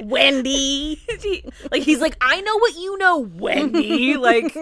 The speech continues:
Speaker 2: have you seen me leave this room? I don't fucking know."
Speaker 1: Billy is so stressed.
Speaker 2: He's so stressed.
Speaker 1: All right, Kevin's doing the looking, but he thinks he's found something.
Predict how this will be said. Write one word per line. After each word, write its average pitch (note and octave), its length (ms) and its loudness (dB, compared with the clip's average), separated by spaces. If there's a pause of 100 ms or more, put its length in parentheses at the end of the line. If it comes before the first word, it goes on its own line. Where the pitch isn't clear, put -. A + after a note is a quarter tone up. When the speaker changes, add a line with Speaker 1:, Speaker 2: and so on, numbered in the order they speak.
(500)
Speaker 2:
have A3+ 140 -2
you C4 120 4
seen D4 280 -4
me D#4 120 2
leave C#4 300 0
this D4+ 220 2
room? B3 460 0
I C#4+ 200 4
don't F4 240 2
fucking D#4+ 340 2
know." A#3+ 600 -4 (1200)
Speaker 1:
Billy A#3 280 -2
is C4 120 -2
so G3 220 -4
stressed. D#3 560 -8
Speaker 2:
He's C4 200 -4
so A3+ 300 0
stressed. G#3 600 -2 (680)
Speaker 1:
All - 100 -2
right, A#3 220 -2
Kevin's D4+ 420 -2
doing C#4+ 220 -2
the C4 100 -2
looking, G3+ 680 -4
but F#3+ 180 -8
he B3+ 220 -6
thinks E3 320 -10
he's B3+ 220 -8
found D4 360 -4
something. A3+ 920 -8